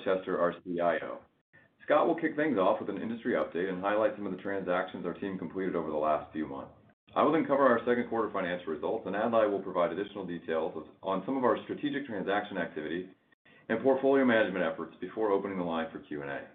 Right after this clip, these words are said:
Second quarter twenty twenty-one earnings release,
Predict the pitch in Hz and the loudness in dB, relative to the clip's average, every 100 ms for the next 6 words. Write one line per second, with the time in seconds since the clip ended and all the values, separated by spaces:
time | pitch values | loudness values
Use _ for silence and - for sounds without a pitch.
0 | _ _ _ _ _ _ _ - 180 190 | _ _ _ _ _ _ _ 4 4 4
1 | 156 147 143 127 123 127 131 127 123 113 | 4 4 4 2 2 2 2 4 4 2
2 | 95 87 87 85 82 | 0 -2 -2 -2 -4